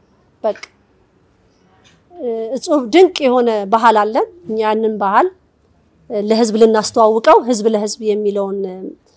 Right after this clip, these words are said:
መርሃ ግብራችንን የጀመርንበት ማለት ነው። እና ሁሉም ያስደስተዋል፣ እ፣ ይመስለኛል። አሁን አይደለም ያ ዳቦ ቤት ይባላል፣ ያ ባህላዊ ልብስ የሚለበስበት ተብሎም አይደለ ይጠራል።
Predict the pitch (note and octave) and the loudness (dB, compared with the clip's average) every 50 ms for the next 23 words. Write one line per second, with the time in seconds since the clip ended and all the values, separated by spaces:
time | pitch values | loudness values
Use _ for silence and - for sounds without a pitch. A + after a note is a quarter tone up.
0 | _ _ _ _ _ - A#3+ B3 B3 B3 B3 A#3+ A3 A#3 A#3 A3+ A3+ A3 - B3 | _ _ _ _ _ 2 2 2 4 4 4 4 4 4 4 4 2 2 0 0
1 | A#3 A3+ A3+ A3 G3+ F#3+ G#3+ G3+ G3+ G3+ G3 F#3+ G3 G3+ F#3 - A3 G#3+ - A3+ | 2 2 2 2 2 0 0 -2 -4 -6 -6 -6 -6 -6 -2 -2 -2 -2 -2 -4
2 | G3+ G3 G3+ G3 - G3 G3+ G3 - _ _ _ _ _ - C#4+ C#4 D#4+ E4+ D#4 | -4 -4 -4 -6 -6 -8 -8 -10 -12 _ _ _ _ _ -4 2 4 4 6 8
3 | A4+ C#5+ C#5+ B4+ F4+ F4 D#4+ C4 - D#4 C4+ - - B3 - A#3+ G#3 G#3 G3+ F#3 | 8 8 8 8 8 8 6 6 4 2 2 2 0 -2 0 2 2 2 2 -2
4 | G3 G3 _ _ _ _ _ _ _ _ - - _ _ _ _ - A3+ A3 A3 | -6 -12 _ _ _ _ _ _ _ _ -20 -20 _ _ _ _ -10 -8 -6 -4
5 | G#3+ G#3 G#3 A3 A#3 A#3+ B3 A3+ A#3 A#3+ A3 G#3 G#3+ G#3 G3+ G3+ G3+ G#3 - - | -4 -2 -2 -2 2 2 2 0 0 0 -2 0 0 0 -2 -2 -6 -8 -6 2
6 | - C#4 D#4+ E4+ C#4 A3+ G#3 F#3+ G#3 G3+ G3+ G3+ F#3 F#3+ - _ _ _ _ _ | 4 6 6 6 6 4 2 2 0 -2 -2 -4 -6 -8 -10 _ _ _ _ _
7 | _ _ B3+ C#4+ D#4 D#4 A#3+ C4+ C4 B3 G3+ A#3+ B3 A3+ A#3 - - G#3+ F3+ A3 | _ _ 4 6 6 6 6 6 4 4 4 2 2 2 0 -2 -6 -4 -2 -2
8 | G#3+ G#3 G3+ A3 A#3 B3 A#3+ A#3+ A3+ A#3+ A#3 A3 G#3+ G#3+ G#3+ G#3+ - - A#3+ A3+ | 0 0 0 2 2 4 4 2 0 0 2 2 2 2 0 -2 -6 -8 -8 -8
9 | G#3+ G#3 G3+ G#3 G3+ G3+ G#3+ G3 - G3 F#3 A3 G#3 - - - G3 F#3+ G#3 B3+ | -8 -8 -8 -8 -8 -8 -10 -10 -12 -10 -8 -10 -10 -8 -10 -10 -6 -4 -2 -2
10 | F4 F4+ _ _ _ _ _ _ _ _ _ - - - - - A3+ A#3 C#4 D#4+ | -2 -4 _ _ _ _ _ _ _ _ _ -20 -20 -16 -6 -2 2 4 4 4
11 | A4 B4 - _ _ _ _ _ _ _ _ _ _ _ _ _ - F4+ C4+ C#4+ | 4 2 -2 _ _ _ _ _ _ _ _ _ _ _ _ _ -2 0 0 0
12 | D4 - A#3+ G3+ F#3+ F3+ E3+ - | 2 0 -2 -2 -2 -6 -8 -10